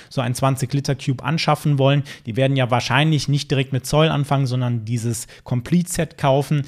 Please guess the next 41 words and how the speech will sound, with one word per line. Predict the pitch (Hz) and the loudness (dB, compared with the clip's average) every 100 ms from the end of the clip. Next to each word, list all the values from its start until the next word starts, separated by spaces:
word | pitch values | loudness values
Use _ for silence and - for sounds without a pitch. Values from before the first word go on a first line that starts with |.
| - - | -8 -6
oder | 131 127 | -2 0
halt | 113 120 | 0 0
dann | 120 | -2
mit, | 117 120 - | -4 -6 -8
äh, | 127 | -10
Kies | - 175 165 | 0 0 2
anfangen. | 143 143 135 135 131 | -2 -2 0 -2 -2
Deswegen | 127 123 127 123 | -2 -2 0 0
habe | 123 | -2
ich | 120 | -2
gesagt, | 113 120 | -4 -4
okay, | 117 - 127 - - | -2 0 -2 -2 -8
möchte | 127 135 131 | 0 0 0
ich | 127 | -2
das | 127 - | -2 0
so | 135 123 117 - _ _ _ _ - | 2 2 -2 -12 _ _ _ _ 0
anfängerfreundlich | 190 - 170 151 - 131 160 196 170 156 - | 0 2 2 2 2 4 4 4 0 -2 -2
wie | 135 151 | 2 4
möglich | 151 175 170 127 | 4 4 0 -2
machen. | 120 117 160 170 - - - | -2 0 0 0 -4 -14 -2
Deswegen | 143 135 135 139 139 | 0 2 2 2 0
haben | 131 139 | 0 2
wir | 123 | 2
da | 120 | 2
halt | 127 123 | 0 0
dann | 120 | -2
mit | 120 | -4
Kies | - 147 143 - | -4 -4 -4 -4
beziehungsweise | 123 - 131 - 117 107 | -8 -4 -4 -2 -4 -4
dem | 117 113 | -6 -4
ganzen | 117 120 110 | -6 -6 -8
Set | - 135 135 | -6 -4 -4
dann | 123 | -4
angefangen. | 123 135 127 131 123 123 - - | -4 -4 -2 -2 -4 -6 -12 -6
Und | 175 | 0
das | 214 | 2
steht | 208 175 | 4 2
jetzt | 156 - | 2 0
hier | 160 151 151 | 2 2 2
und, | 139 143 127 | 2 2 0
ähm, | 139 139 135 | 0 0 0